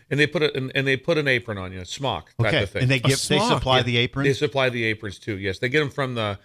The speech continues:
Speaker 1: from Creighton Locker.
Speaker 2: Okay.
Speaker 1: Yeah, Creighton Locker,
Speaker 3: Beautiful.
Speaker 1: right, right, just no more than a block down the street.
Speaker 2: So you were greeted,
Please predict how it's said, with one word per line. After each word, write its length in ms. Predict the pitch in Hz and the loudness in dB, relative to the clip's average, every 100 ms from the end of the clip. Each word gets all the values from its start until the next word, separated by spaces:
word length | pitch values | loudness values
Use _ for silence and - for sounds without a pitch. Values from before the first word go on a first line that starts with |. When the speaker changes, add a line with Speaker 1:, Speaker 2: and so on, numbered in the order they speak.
| _ - | _ -6
Speaker 1:
from 140 | 117 | -4
Creighton 320 | - 147 123 | 2 2 2
Locker. 440 | 117 104 95 - - _ - | 0 2 0 -6 -14 _ -2
Speaker 2:
Okay. 220 | 131 - | -2 -2
Speaker 1:
Yeah, 140 | 117 95 | -4 -4
Creighton 380 | - 131 123 117 | -2 0 0 0
Locker, 240 | 110 104 | -2 0
Speaker 3:
Beautiful. 180 | 98 98 | 0 2
Speaker 1:
right, 120 | 120 | 2
right, 180 | 127 131 | 4 2
just 240 | 131 - 143 | 0 -4 0
no 160 | 143 | 0
more 180 | 143 135 | 2 2
than 100 | 120 | 2
a 40 | 104 | 0
block 320 | 117 120 - | 0 0 0
down 200 | 117 107 | -2 -4
the 60 | |
street. 280 | 95 - 90 | -8 -4 0
Speaker 2:
So 60 | 131 | 2
you 160 | 127 | 4
were 80 | 151 | 2
greeted, 520 | 117 127 156 160 120 | 2 2 2 2 -2